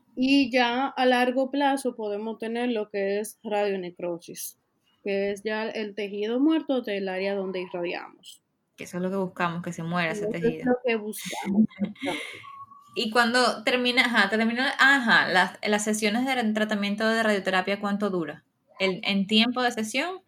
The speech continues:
Speaker 2: y en cuan-, o sea, en total, ¿cuántas sesiones sería?
Speaker 1: En total, por lo general, son treinta sesiones cuando damos radioterapia, eh,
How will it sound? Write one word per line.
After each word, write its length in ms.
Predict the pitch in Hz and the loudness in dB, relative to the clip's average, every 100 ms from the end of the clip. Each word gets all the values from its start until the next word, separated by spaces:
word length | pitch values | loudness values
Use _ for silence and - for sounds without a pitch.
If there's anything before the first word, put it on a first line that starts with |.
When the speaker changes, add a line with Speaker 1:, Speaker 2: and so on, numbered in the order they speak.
| _ _ _ _ | _ _ _ _
Speaker 2:
y 260 | - 220 214 | -2 2 4
en 340 | 202 202 202 | 4 0 -2
cuan-, 380 | 202 202 190 190 | 0 2 2 0
o 60 | 208 | -6
sea, 340 | - 190 185 | -2 -2 0
en 260 | 180 180 175 | -2 -2 -4
total, 420 | 180 180 180 170 | -4 0 2 2
¿cuántas 280 | 180 180 185 | -2 -2 -2
sesiones 420 | 208 208 175 180 | -4 -4 -4 -4
sería? 380 | 190 170 147 170 _ _ _ _ - | -4 -4 -8 -14 _ _ _ _ 0
Speaker 1:
En 240 | 247 254 | 4 4
total, 340 | 247 254 254 247 | 4 2 2 4
por 120 | 302 | 6
lo 180 | 320 359 | 8 8
general, 460 | 320 294 285 330 427 | 8 6 6 6 4
son 760 | 381 330 277 285 311 302 311 311 - | 2 4 6 8 10 12 10 8 6
treinta 340 | 277 269 277 | 8 8 6
sesiones 640 | 294 285 277 220 180 175 - _ - - _ _ _ - | 6 2 2 0 0 -4 -8 _ -20 -20 _ _ _ -6
cuando 240 | 233 226 | -2 2
damos 280 | 220 208 214 | 4 2 2
radioterapia, 840 | 240 226 226 220 208 208 233 226 | 4 4 2 2 2 4 2 2
eh, 240 | 220 214 | 0 -2